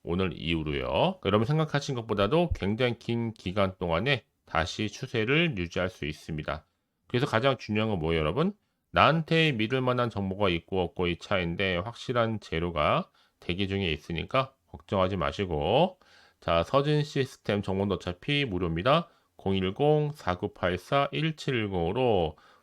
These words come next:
문자로 서진이라고 남겨놓으시게 되면 여러분 실시간으로 빠르게 대응할 수 있도록 제가 대응 방법도 세워드릴 거고요. 그러니까 여러분들은 이제 아무리 내가 같은 종목을 매매를 할지라도 왜 서로 수익률이 다르다고요?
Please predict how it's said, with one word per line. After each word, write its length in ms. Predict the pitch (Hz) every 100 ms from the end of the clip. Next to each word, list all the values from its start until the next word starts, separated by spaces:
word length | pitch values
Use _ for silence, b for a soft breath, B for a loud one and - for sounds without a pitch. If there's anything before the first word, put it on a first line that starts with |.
| _
문자로 580 | 92 123 131 151 147 151
서진이라고 640 | 147 175 165 175 165 143
남겨놓으시게 680 | 127 92 98 107 95 - 104
되면 480 | 98 80 110 107 85
여러분 220 | 82 85
실시간으로 840 | 82 135 - 127 104 95 131 160 165 b b -
빠르게 520 | 151 156 151 147 143
대응할 440 | - 101 104 98
수 160 | 95 90
있도록 680 | 80 - 76 80 139 185 _
제가 260 | - 87
대응 380 | 85 82 82 90
방법도 720 | - 80 78 73 _ 151 175 185 B B B
세워드릴 520 | - 135 127 107 90
거고요. 380 | - 87 147 165 b b b _
그러니까 100 | -
여러분들은 440 | 135 131 131 147
이제 400 | 113 101 135 135 -
아무리 340 | - 117 170
내가 180 | 151 139
같은 320 | 135 104 -
종목을 260 | 123 117 110
매매를 500 | 92 80 90 98 101
할지라도 480 | 135 - 104 95 92
왜 100 | 85
서로 260 | - 120
수익률이 440 | 113 - 135 120 113
다르다고요? 640 | 92 90 87 98 175 202